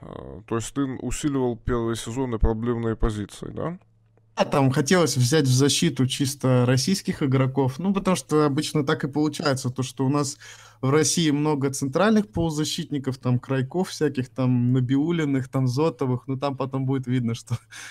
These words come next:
Speaker 2: <laughs> кем я играл там. Вот.
Speaker 1: Ну,
Speaker 2: Ну, понятно, хотелось в нападение, как бы, иностранцев сильных, ну, а защита, как бы, там.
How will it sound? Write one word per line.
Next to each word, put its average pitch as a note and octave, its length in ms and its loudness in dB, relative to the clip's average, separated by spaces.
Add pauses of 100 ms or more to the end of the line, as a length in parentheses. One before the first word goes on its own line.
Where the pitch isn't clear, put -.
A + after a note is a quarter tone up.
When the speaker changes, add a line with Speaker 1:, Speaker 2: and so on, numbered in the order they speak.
Speaker 2:
<laughs> C3 260 -2
кем C#3+ 160 0
я B2+ 220 2
играл C3 340 0
там. A2+ 200 -8 (600)
Вот. C#3 340 0
Speaker 1:
Ну, D3+ 60 0
Speaker 2:
Ну, C#3 60 -6
понятно, F#3 380 2
хотелось D3+ 460 -4
в - 60 -20
нападение, C#3 680 -2
как B2+ 160 -4
бы, B2 120 -2
иностранцев D3 640 -2
сильных, C3+ 560 -4
ну, D#3 200 -6
а D3+ 80 -2
защита, C3 420 -4
как A#2 180 -10
бы, A2+ 120 -12
там. A2+ 320 -4